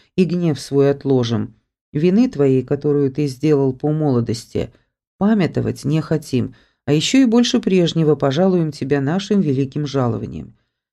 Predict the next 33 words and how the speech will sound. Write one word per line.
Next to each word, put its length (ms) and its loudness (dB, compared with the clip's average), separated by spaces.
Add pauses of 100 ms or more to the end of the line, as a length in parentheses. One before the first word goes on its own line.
Ведаешь 540 2
и 40 4
сам, 340 -2
что 180 -6
и 60 2
прежде 460 -2
некоторые 640 -2
наши 400 -2
слуги 640 0 (280)
ездили 540 2
от 160 0
нас 260 -4
к 80 -10
нашим 380 0
неприятелям. 880 -2 (200)
Опять 480 -4
назад 520 -2 (400)
приезжали 600 2
и 420 0
этим 260 -2
отечества 760 0
своего 500 0
не 200 0
теряли. 600 0 (360)
Предки 340 2
наши 360 -2
их 80 -2
жаловали 500 2
и 200 0
опять 460 0
их 320 -4
в 140 -6
отечестве, 840 -2